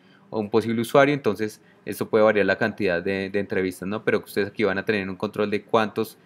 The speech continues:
ellos han, han entrevistado, si las han realizado, y van a encontrar, por ejemplo, archivos relacionados, van a encontrar, por ejemplo, un Excel que ellos hayan subido, o un video de la entrevista que han realizado,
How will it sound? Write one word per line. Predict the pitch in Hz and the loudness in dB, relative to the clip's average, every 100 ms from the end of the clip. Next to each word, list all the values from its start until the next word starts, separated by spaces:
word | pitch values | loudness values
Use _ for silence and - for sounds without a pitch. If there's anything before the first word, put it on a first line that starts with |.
| _ _ - | _ _ -2
ellos | 113 110 110 107 | 0 2 0 0
han, | 110 107 104 104 - _ _ _ | 0 0 -2 -8 -12 _ _ _
han | - 101 104 | 2 2 2
entrevistado, | 101 120 120 143 143 147 | 4 4 4 6 8 6
si | 143 | 4
las | 107 104 | 2 2
han | 95 | 0
realizado, | 104 123 120 143 143 143 143 - _ _ - | 0 0 2 6 6 4 0 -8 _ _ -4
y | 123 139 | 2 4
van | 135 113 | 4 2
a | |
encontrar, | 107 113 107 | 0 0 0
por | 117 | 0
ejemplo, | 117 95 104 107 | -2 0 0 2
archivos | 117 107 - 107 | 2 0 0 2
relacionados, | 113 123 113 110 107 110 131 | 4 2 2 0 0 -2 -2
van | 107 | -2
a | 101 | -2
encontrar, | 117 92 90 | -6 -8 -6
por | 104 | -8
ejemplo, | 95 104 104 | -2 -2 -2
un | 98 107 | -4 -6
Excel | 104 - 113 107 | -4 2 2 2
que | 113 | -4
ellos | 104 104 | -4 -2
hayan | 104 104 | -2 -2
subido, | 110 110 123 117 110 107 | -4 0 2 4 4 2
o | |
un | 101 101 | 0 -2
video | 104 107 104 104 | 2 4 4 2
de | |
la | 104 | -2
entrevista | 101 107 95 98 | -4 -4 -4 -6
que | - | -8
han | 95 | -6
realizado, | 107 107 117 | -4 0 -2